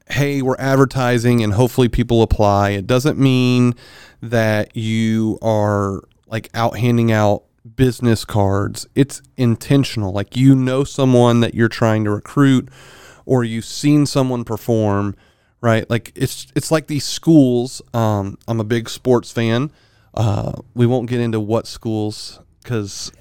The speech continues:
that'll create a whole <laughs> separate podcast. So we'll, uh, we'll discuss sports with high school going into college. These, these kids are getting recruited. Some,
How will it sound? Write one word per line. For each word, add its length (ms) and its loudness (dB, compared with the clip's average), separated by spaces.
that'll 340 -2
create 260 -2
a 60 -2
whole 240 -2
<laughs> 180 -6
separate 300 -4
podcast. 720 -2
So 220 -2
we'll, 360 2
uh, 380 -2
we'll 180 4
discuss 400 -6
sports 800 2
with 460 4
high 260 -2
school 560 4
going 300 -2
into 180 -4
college. 500 0
These, 380 0
these 220 0
kids 320 2
are 100 4
getting 380 2
recruited. 500 4
Some, 240 -4